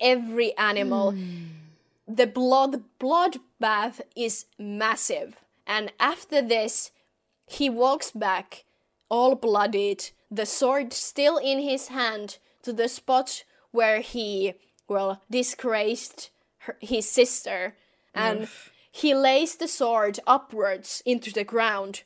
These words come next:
Speaker 1: the blade towards the sky, and he throws himself upon that blade.
Speaker 3: Oh, buddy.
Speaker 2: Oh,
Speaker 3: Oh,
Speaker 2: what a,
Speaker 3: buddy.
Speaker 2: what a sad situation.
Speaker 1: Yeah,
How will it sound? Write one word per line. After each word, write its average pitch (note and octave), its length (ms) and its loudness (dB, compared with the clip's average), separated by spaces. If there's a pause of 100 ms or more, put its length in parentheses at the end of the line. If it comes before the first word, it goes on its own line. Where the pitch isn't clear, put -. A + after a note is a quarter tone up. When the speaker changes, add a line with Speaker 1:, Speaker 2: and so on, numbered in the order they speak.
Speaker 1:
the G#3 440 -2
blade B3+ 520 2 (560)
towards D#4+ 500 -4
the B3 120 -2
sky, G#3 580 -4 (520)
and G3+ 400 0 (160)
he G3+ 500 -6
throws A3 380 -2
himself F#3+ 640 -10 (280)
upon F#3+ 360 -4
that F#3 220 -4
blade. D#3 380 -6 (380)
Speaker 3:
Oh, G#3 260 -4
buddy. F3 460 -2 (480)
Speaker 2:
Oh, A3+ 60 -8
Speaker 3:
Oh, A3+ 460 2
Speaker 2:
what G3 80 2
a, - 60 -10
Speaker 3:
buddy. E3 320 0
Speaker 2:
what G#3+ 260 -2
a F#3 180 2
sad C4+ 640 -2
situation. F#3+ 920 -4
Speaker 1:
Yeah, G3+ 380 2